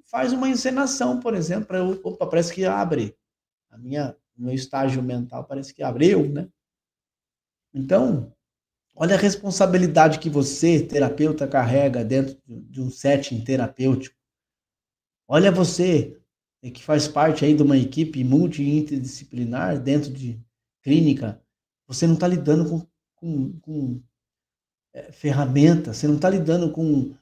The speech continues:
com algo que você tá, "Ah, essa aqui, essa peça aqui eu queimei ela,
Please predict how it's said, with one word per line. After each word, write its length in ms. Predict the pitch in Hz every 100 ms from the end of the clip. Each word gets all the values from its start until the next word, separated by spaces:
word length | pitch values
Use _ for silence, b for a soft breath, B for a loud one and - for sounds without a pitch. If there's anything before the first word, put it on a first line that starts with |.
| _ _
com 180 | 143 147
algo 240 | 160 151
que 80 | -
você 180 | 160 -
tá, 460 | 156 151 123 107
"Ah, 340 | 139 156 143 147
essa 180 | 143 147
aqui, 180 | -
essa 200 | 180 -
peça 340 | 143 170 170 -
aqui 280 | - 170 185
eu 260 | 190 160
queimei 460 | - 170 160 175 156
ela, 420 | 156 143 113 107